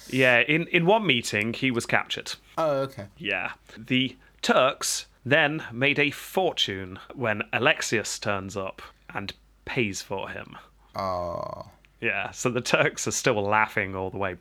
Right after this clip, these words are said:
Speaker 1: to the bank
Speaker 2: <laughs>
Speaker 1: yet again. Uh, Alexius, uh, then gathers up Roussel and heads back to the capital. He was taken in front of Michael, who decides not to kill him.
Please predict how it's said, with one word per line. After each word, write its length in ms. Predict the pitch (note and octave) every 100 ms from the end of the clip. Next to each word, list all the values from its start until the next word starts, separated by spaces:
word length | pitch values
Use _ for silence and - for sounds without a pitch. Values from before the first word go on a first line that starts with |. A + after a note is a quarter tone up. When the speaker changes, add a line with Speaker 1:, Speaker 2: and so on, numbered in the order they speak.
| -
Speaker 1:
to 80 | -
the 80 | F#2
bank 360 | G2 F#2 - D4 F4+
Speaker 2:
<laughs> 120 | F4+
Speaker 1:
yet 260 | G2+ F#2+ F#2+
again. 540 | - G#2 F#2 F2+ G2 - - - - -
Uh, 300 | A#2 A#2 A#2+
Alexius, 720 | C3 D#3 F3 - C#3 B2 - -
uh, 220 | B2+ A#2+ A#2+
then 380 | B2 A#2 A#2 A#2+ _ _ _ _ _ _ - -
gathers 380 | D#3 C#3+ A#2+ G#2+ -
up 260 | E3+ - - - _ _ _
Roussel 480 | - - C3+ B2+ B2+ - - - _
and 260 | - A#2 G2
heads 440 | - G#2+ B2+ -
back 260 | - A#2+ -
to 80 | -
the 100 | C3+
capital. 680 | - G2+ - - G#2 A#2 - _ _ -
He 60 |
was 140 | A#2 -
taken 280 | C#3+ C#3 C3+
in 60 |
front 320 | A2+ E3 F3+ B2+
of 160 | -
Michael, 460 | G#2+ G#2 - A2+ A#2+ -
who 320 | C#3+ C#3+ C#3 B2+ - _ -
decides 480 | E3+ - G3 F#3+ -
not 260 | D3+ -
to 100 | -
kill 300 | - - G3+
him. 240 | A#2 -